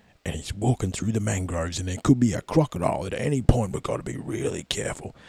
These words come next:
He's, like, ten feet from the road. I know the dude who took him. <laughs> He's like, he's not in the mangroves. Well, he is, but the road runs next to them up there.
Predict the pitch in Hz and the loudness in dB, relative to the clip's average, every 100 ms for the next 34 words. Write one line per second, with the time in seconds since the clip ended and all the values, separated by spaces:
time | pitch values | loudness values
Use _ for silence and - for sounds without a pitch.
0 | - - 104 90 90 - 95 85 85 - | -20 -2 0 2 0 0 -2 -2 -6 -6
1 | 87 85 90 90 90 85 87 87 87 85 | -6 -4 -4 -4 -6 -4 -6 -6 -8 -6
2 | 87 - - - - - - - - - | -6 -6 -6 -6 -2 0 4 4 2 2
3 | 151 - - - - - - - - - | 2 2 -2 -20 -6 -6 -6 -8 -6 -6
4 | _ _ _ _ 101 - 87 - - 76 | _ _ _ _ -12 -10 -12 -12 -12 -10
5 | - - - - - - - - - - | -10 -8 -10 -10 -14 -16 -18 -16 -16 -16
6 | - - - 113 120 131 87 82 92 - | -16 -16 2 8 12 12 10 2 0 -2
7 | _ _ _ _ - - 104 104 104 95 | _ _ _ _ -12 -4 2 4 4 2
8 | 92 87 85 87 - - 92 87 - - | -2 -6 -6 -8 -8 -10 -10 -12 -14 -12